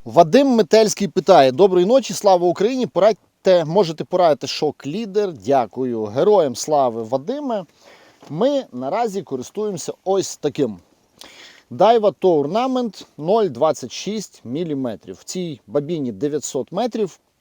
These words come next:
Е, заплатив я за неї буквально от кілька тижнів тому, здається, щось в районі сто п'ятдесят чи сто вісімдесят доларів, я точно не пам'ятаю.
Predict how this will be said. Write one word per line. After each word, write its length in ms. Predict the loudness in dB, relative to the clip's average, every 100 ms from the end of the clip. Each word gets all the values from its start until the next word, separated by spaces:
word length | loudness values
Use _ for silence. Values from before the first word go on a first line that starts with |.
| _ _ _ _ -8
Е, 400 | -6 -4 -6 -10 _ -12
заплатив 500 | -8 -6 -4 -2 -2
я 100 | -2
за 120 | -4
неї 340 | -6 -6 -6 -10
буквально 500 | -16 -8 -4 -4 -4
от 300 | -8 -8 -20 _ _
кілька 300 | -10 -6 -6
тижнів 360 | -6 -6 -8 -8
тому, 260 | -6 -6 -8
здається, 400 | -6 -6 -6 -10
щось 240 | -18 -16
в 40 |
районі 360 | -10 -8 -8 -10 -16 _ _ _ _ _ _ _
сто 220 | -10 -10
п'ятдесят 380 | -6 -2 0 0
чи 80 | -6
сто 180 | -8
вісімдесят 460 | -6 -8 -8 -4 -2
доларів, 320 | 0 -2 -2
я 60 | -4
точно 280 | -4 -8 -10
не 60 |
пам'ятаю. 460 | -10 -10 -4 -4